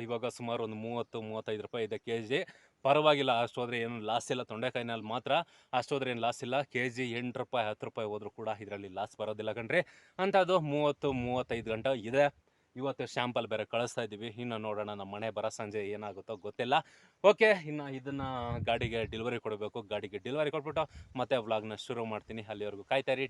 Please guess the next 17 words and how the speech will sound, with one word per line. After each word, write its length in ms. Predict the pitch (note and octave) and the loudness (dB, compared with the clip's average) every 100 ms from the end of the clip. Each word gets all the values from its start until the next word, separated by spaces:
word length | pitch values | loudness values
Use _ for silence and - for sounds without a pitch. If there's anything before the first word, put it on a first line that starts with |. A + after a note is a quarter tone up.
| C3 | -2
ಟೇಕ್ 120 | B2 | 2
ಕೇರ್. 140 | D#3+ D3+ - - _ - _ - | 2 2 -6 -16 _ -20 _ -6
ಓಕೆ, 200 | E3 F3+ F3 D3+ _ _ _ _ G#2+ | -4 -2 -4 -6 _ _ _ _ -4
ಇವೆಲ್ಲ 280 | B2+ D3+ F3 F3+ E3 | 2 8 10 10 6
ಏನೋ 120 | F3 F3+ D3+ | 4 4 6
ಜಾಸ್ತಿ 200 | E3 D#3 | 4 4
ತೂಕ 120 | E3 D#3+ D3+ | 0 4 6
ಬರೋದಿಲ್ಲ, 300 | C#3+ C3+ C#3 | 6 6 4
ಅಮ್ಮಮ್ಮ 220 | B2+ B2+ C3 | 4 2 0
ಅಂದ್ರೆ 120 | C3 C3 | 2 0
ಒಂದು 160 | B2+ B2 | 0 -2
ನೂರು 160 | B2 B2+ C3 | 0 -2 0
ಕೆಜಿ 180 | A#2+ B2+ | 0 2
ಬರ್ಬೋದು. 400 | A#2 A#2 A#2+ A2 C#3+ C3 | 2 2 0 -2 -6 -6
ಇದೊಂದು 220 | B2 C3 B2+ | -8 -6 -6
ನೂರು 140 | C3 - | -8 -8
ಕೆಜಿ, 320 | C3+ A#2 | -10 -8